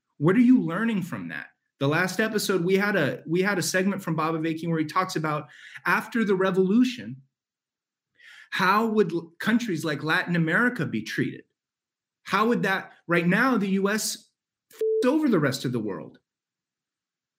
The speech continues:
How would things be different in a different society? You know, we want you to watch that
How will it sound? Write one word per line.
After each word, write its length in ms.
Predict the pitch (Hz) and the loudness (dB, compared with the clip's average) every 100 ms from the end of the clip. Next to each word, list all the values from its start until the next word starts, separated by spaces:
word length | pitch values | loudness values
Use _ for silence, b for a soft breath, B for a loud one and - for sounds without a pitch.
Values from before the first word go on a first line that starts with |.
| _ _ | _ _
How 300 | - 220 262 | -2 0 2
would 460 | 277 285 180 - - | 2 0 -4 -12 0
things 240 | 277 262 | 2 4
be 180 | 170 202 | 0 -2
different 440 | 151 240 254 196 | 0 -2 -2 -4
in 140 | 175 170 | -2 -2
a 80 | 151 | -2
different 320 | 170 175 170 | -4 -4 -4
society? 760 | 165 156 160 190 113 71 - _ _ _ _ _ _ _ _ _ _ _ _ _ _ - | -4 -4 0 0 -2 -6 -14 _ _ _ _ _ _ _ _ _ _ _ _ _ _ -2
You 120 | 143 | -2
know, 200 | 131 - - - | -2 -8 -14 0
we 160 | 143 254 | 4 6
want 340 | 269 254 - | 4 -2 -2
you 80 | 262 | -2
to 60 | 202 | -2
watch 400 | 156 208 254 - | -4 -6 -8 -8
that 240 | 98 | -10